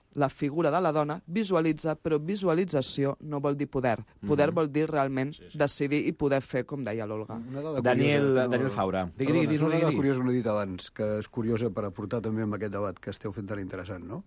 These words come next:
Speaker 3: És que... La competitivitat,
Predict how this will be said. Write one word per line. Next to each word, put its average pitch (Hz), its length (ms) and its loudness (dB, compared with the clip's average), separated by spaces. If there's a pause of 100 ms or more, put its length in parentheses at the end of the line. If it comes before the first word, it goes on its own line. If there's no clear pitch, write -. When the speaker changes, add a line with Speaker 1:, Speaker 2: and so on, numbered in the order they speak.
(760)
Speaker 3:
És 131 280 0
que... - 140 -2 (2250)
La 120 160 2
competitivitat, 113 540 0